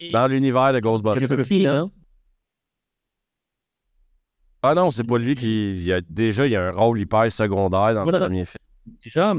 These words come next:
Speaker 1: mais voilà, tu sens quand même que faire un film sur des jeunes, sur un truc des années quatre-vingts, c'est quand même très hypé quand, euh, l'héritage sort, hein. On sent qu'on est vraiment dans, dans ce moment où on va refaire les années quatre-vingts,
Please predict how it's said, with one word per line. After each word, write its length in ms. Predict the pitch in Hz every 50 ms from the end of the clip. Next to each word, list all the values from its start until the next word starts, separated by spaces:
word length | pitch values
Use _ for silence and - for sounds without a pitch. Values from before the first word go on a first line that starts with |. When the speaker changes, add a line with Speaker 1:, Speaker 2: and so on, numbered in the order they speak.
| -
Speaker 1:
mais 320 | - 117 110 113 110 113 110
voilà, 220 | 127 156 147 113
tu 140 | - - 127
sens 220 | 127 - 170 170 147
quand 100 | 135 127
même 200 | 156 180 175 -
que 180 | - - 156
faire 200 | 143 - 170 151
un 100 | 151 151
film 220 | 139 - 170 165 143
sur 160 | - 151 143
des 120 | 147 143
jeunes, 280 | 131 135 156 156 151 139
sur 140 | - 147 131
un 80 | 131
truc 160 | 127 - 156
des 100 | 139 127
années 180 | 131 127 131 123
quatre-vingts, 460 | - 123 120 - 135 131 151 190 190
c'est 160 | - - -
quand 140 | - - 131
même 260 | 139 160 165 170 196 - _ _
très 300 | - - - 156 143 - -
hypé 400 | 147 143 139 131 151 165 170 - _
quand, 360 | - 143 139 131 127 - -
euh, 120 | 123 120
l'héritage 520 | 117 117 120 117 123 117 - 135 131 - -
sort, 220 | 143 131 110 107
hein. 80 | 131 - _ _ _ _ _ _ -
On 80 | 107
sent 140 | - - 151 156
qu'on 180 | - 135 123 123
est 80 | 123
vraiment 360 | 110 110 120 123 123 131 139 143
dans, 240 | 131 123 120 117 104 - - - _ _ _ _ _ - -
dans 100 | 117 120
ce 100 | 113 - -
moment 360 | 123 120 123 131 139 151 147
où 260 | 135 131 143 143 135
on 60 | 131 117
va 100 | 120 113
refaire 260 | - - - 143 135
les 160 | 135 117 123
années 140 | 127 127 120
quatre-vingts, 540 | - 123 117 - 131 120 113 127 139 151